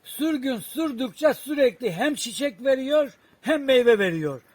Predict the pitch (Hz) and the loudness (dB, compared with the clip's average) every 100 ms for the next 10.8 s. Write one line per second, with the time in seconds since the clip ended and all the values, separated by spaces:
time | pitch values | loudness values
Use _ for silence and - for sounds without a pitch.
0 | _ - 311 285 226 - 220 285 269 196 | _ -8 -2 2 2 0 -2 0 0 0
1 | 233 220 208 196 - 277 233 247 240 226 | 0 0 -6 -6 -6 -4 -4 -4 -2 2
2 | 214 190 185 180 175 302 269 233 240 214 | 2 2 -4 -6 -6 -2 0 0 -2 -2
3 | 208 180 185 - 220 269 277 539 - 302 | -2 -4 -10 -8 -2 0 -2 -12 -8 0
4 | 233 214 247 196 - 202 165 139 - 117 | 2 2 0 -6 -4 -6 -6 -12 -14 -20
5 | 104 95 - _ _ _ 151 196 180 233 | -20 -20 -20 _ _ _ -2 -2 -2 -2
6 | 294 285 262 233 - 262 294 - 220 262 | -2 0 0 -2 -2 -2 -2 0 0 0
7 | 277 294 302 269 233 247 226 240 240 247 | -2 -4 -4 -4 -4 -4 -2 0 2 2
8 | 240 226 214 220 - 220 208 190 175 262 | 4 2 0 -4 -2 -2 0 0 -2 -4
9 | 247 220 226 226 220 196 185 226 262 262 | 0 0 0 -2 -4 -6 -8 -2 0 0
10 | 220 196 254 247 240 254 269 | -2 -6 -4 2 2 2 -2